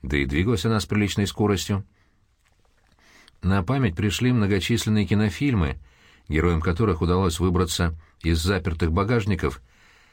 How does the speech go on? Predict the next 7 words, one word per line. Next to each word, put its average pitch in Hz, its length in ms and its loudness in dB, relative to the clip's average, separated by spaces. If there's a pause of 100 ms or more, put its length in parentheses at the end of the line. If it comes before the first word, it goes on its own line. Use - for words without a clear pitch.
(360)
благодаря 120 440 0
обострённому 131 580 2
вниманию 120 560 2
к 90 80 -2
доносившимся 113 760 0
снаружи 117 420 0
звукам. 80 500 -2